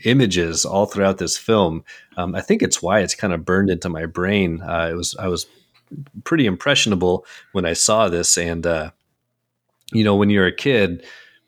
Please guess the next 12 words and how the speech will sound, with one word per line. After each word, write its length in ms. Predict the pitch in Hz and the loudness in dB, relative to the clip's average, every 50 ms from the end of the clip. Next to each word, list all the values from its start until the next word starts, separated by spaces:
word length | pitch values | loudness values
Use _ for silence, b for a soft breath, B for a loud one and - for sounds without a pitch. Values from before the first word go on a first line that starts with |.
| _ - - _ _ - | _ -20 -20 _ _ 0
anything 520 | 131 120 127 113 - - 110 101 98 95 | 2 2 2 2 2 2 2 4 4 4
that 140 | 95 92 87 | 4 2 2
is, 380 | 90 87 82 78 - - - - - | 2 2 2 0 0 -2 -4 -4 -6
you're 180 | 104 92 85 | -6 -4 0
not 160 | 87 95 98 95 | 0 0 0 0
supposed 460 | - - 95 - 117 110 104 - - | 0 -2 -2 0 2 2 2 2 0
to 80 | 95 | -2
see, 160 | - - 92 85 | -2 -2 -2 -2
you 160 | 80 85 82 | -2 -4 -2
just 240 | 82 87 82 - - | -2 -2 -2 -2 -2
wanna 200 | 85 85 85 80 | -4 -2 -2 -2
see 380 | - - 98 90 80 80 78 | 0 0 0 0 -2 -2 -6